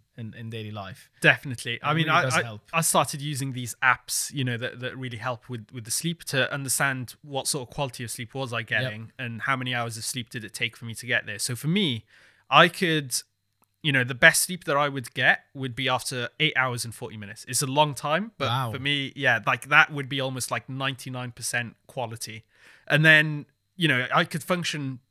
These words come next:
Speaker 2: below that if, if
Speaker 1: Mm.
Speaker 2: needs be. So that could be as low as six hours, forty minutes, you know, so that would be my minimum if
Speaker 1: Okay.
Speaker 2: I, if I needed it. If I go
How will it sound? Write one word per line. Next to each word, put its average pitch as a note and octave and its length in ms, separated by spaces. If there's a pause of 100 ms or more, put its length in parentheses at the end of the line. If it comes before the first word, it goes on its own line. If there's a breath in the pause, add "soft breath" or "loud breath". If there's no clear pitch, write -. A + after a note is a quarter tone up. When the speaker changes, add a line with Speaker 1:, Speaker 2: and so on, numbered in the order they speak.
Speaker 2:
below D3+ 320
that A#2 260
if, B2+ 220
if B2+ 80
Speaker 1:
Mm. C3+ 100
Speaker 2:
needs C3 200
be. B2 200
So B2 220
that B2+ 220
could B2 120
be B2+ 140
as A2+ 160
low A#2+ 140
as A#2 80
six - 220
hours, A2+ 340
forty B2+ 360
minutes, - 400 (460 soft breath)
you A2+ 100
know, A2+ 140
so A#2+ 140
that B2+ 180
would C3 100
be B2+ 140
my A#2+ 200
minimum A2+ 520 (420)
if B2 160
Speaker 1:
Okay. A#2 180 (140)
Speaker 2:
I, A2 60
if A2+ 120
I A2+ 120
needed A2+ 340
it. G#2 180 (360 soft breath)
If D3+ 120
I C#3+ 120
go C#3+ 380